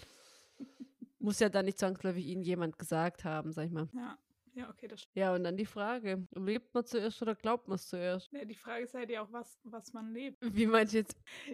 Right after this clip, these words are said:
Speaker 2: Ja, ja, keine Ahnung. <laughs> Ich glaub, ich musste erst glauben und begreifen, um bewusst zu,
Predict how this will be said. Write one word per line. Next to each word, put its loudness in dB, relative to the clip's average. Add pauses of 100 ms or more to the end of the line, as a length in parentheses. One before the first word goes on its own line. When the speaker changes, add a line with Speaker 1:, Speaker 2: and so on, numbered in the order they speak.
(140)
Speaker 2:
Ja, -4 (180)
ja, -6
keine -6
Ahnung. -2 (240)
<laughs> 0
Ich -14
glaub, -2
ich -6
musste -6
erst -6
glauben -4
und -8
begreifen, -8 (1000)
um -4
bewusst -8
zu, -6